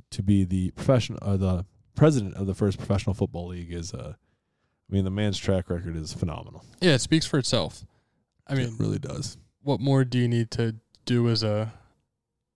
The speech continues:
Speaker 2: I guess you can call him an athlete, right? Like, as a
Speaker 1: Yeah, full-on
Speaker 2: and
Speaker 1: athlete.
Speaker 2: and, like, as a person in your, in your lifetime.
Speaker 1: Well, and he's a, he, and, you know, he holds another, uh, 'cause I believe he was also, I'll have to double check this, but I believe he was also very good at lacrosse.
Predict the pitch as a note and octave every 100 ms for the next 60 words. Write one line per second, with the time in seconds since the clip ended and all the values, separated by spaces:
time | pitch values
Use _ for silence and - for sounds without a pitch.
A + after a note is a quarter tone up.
0 | _ _ C3 A#2+ - C3 C3 - A#2+ C#3
1 | G#2 G2+ B2 A#2 A2+ A#2+ A2+ A2 - -
2 | _ C3 A#2 G#3 A#3+ B2+ F#2+ E3+ F#3 D#3+
3 | C3 F3 - F2+ F2 - - C3+ B2+ A#2+
4 | A#2 B2 B2 B2+ A#2 A2+ A2 A2 - C3+
5 | A2+ G#2+ A#2 - F2+ C3+ - - E3 F3
6 | G3+ G3+ - D#3 D3+ D#3+ D#3 D3 C3+ D#3
7 | D3+ - _ _ _ _ _ E3+ E3+ F3
8 | B2+ B2 B2+ A#2+ A2 - B2 B2+ - D3+
9 | E3 B3+ - B2+ C3+ B2+ B2 A2+ G2+ -
10 | _ _ _ _ _ _ - A3 F#3 A#2+
11 | G#2+ G2+ F#2 F2+ C#3+ B2+ - F#2 - F#2
12 | G2+ B2 D#3+ D3 A#2 A2+ A#2+ A2 F#2 F2
13 | F2 F2 F#2+ G2+ G2+ G2+ - - G2+ F#2
14 | C3 -